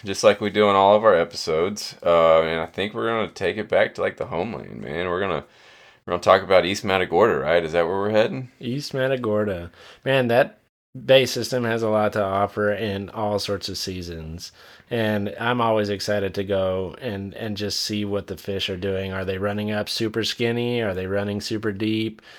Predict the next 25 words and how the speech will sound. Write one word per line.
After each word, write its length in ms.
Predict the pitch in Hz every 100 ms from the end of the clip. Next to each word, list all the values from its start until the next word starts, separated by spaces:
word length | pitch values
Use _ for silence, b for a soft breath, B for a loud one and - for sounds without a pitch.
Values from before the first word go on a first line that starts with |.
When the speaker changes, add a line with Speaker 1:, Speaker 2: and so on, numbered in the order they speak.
| B B
Speaker 2:
Are 80 | 92
they 100 | 92
playing 300 | - 107 107
in 60 | 107
the 80 |
grass? 800 | 104 107 104 107 110 110 110 -
Are 40 | 101
they 120 | 95
playing 340 | - 101 101
in 80 | 101
the 160 | 101 98
inlets? 460 | 104 107 107 104
What's 180 | 104 -
the 80 | 101
tide 300 | 101 98 98
doing? 320 | 101 101 107
So, 400 | - 92 90 87
yeah, 160 | 101 101
we'll 160 | 104
get 160 | 95 101
into 220 | 110 104
a 20 |
lot 200 | 98 95
of 100 | 110
that. 180 | 80 73